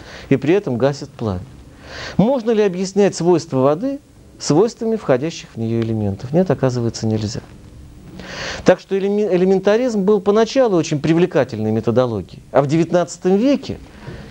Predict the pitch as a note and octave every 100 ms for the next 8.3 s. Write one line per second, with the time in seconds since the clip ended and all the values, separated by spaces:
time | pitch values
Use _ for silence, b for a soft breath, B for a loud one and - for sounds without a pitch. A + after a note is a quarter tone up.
0 | - D3 D#3+ E3 E3+ E3+ A3+ A3 G#3+ F#3+
1 | E3 D#3 D3 E3 D#3 E3+ D3 G#2+ - -
2 | - - - D#3 G3 F#3+ G#3+ G#3+ G3 A#3+
3 | B3 G3 A2+ F#2 - B B B B -
4 | E3 G3+ F#3 D3+ D3+ E3+ E3 D#3+ - E3+
5 | F#3 B3+ A3+ G3 F#3+ F3+ F#3+ F#3 F#3 F3
6 | F#3 - F3+ E3+ E3 E3 F3 C#3 G2+ -
7 | - - - F#3 F#3+ F#3 E3 - G#3+ A#3+
8 | A#3 D#3+ G2